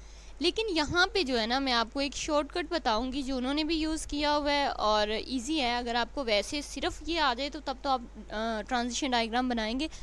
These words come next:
लेकिन इसमें transition diagram बनाएंगे तो ये बहुत लंबा हो जाएगा। तो आपने क्या करना है, ये देखिए, आपने इन दोनों को लेना है और आपने सबसे पहले इधर से क्यू वन को ले लेना, क्यू वन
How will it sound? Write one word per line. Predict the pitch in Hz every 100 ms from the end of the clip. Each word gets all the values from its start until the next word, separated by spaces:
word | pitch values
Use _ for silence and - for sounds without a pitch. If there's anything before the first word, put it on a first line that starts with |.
| - - -
लेकिन | 339 392
इसमें | 392 370 359
transition | 330 294 277 311
diagram | 254 233 233 247 247
बनाएंगे | - 214 220 240 214 214
तो | 254
ये | 277 233
बहुत | 202 285
लंबा | 277 208 208 214
हो | 214 196
जाएगा। | 180 180 196 190 175 - - - -
तो |
आपने | - 294 339 415 415
क्या | 381 302
करना | 247 202 202
है, | 214 294 - - - - - - - - - -
ये | 220 226
देखिए, | 208 240
आपने | - 233 285 330 370
इन | 359
दोनों | 320 285
को | 294
लेना | 330 226 185
है | 208 269 - - - - -
और | - 277 277 269
आपने | 277 269 - 294 339
सबसे | 339 370 381
पहले | 339 330 339 - - - - - - -
इधर | 240 226
से | -
क्यू | 339 285 277
वन | 247 208
को | 214
ले | 185 175
लेना, | 170 190 202
क्यू | - 311 330
वन | 339 339 427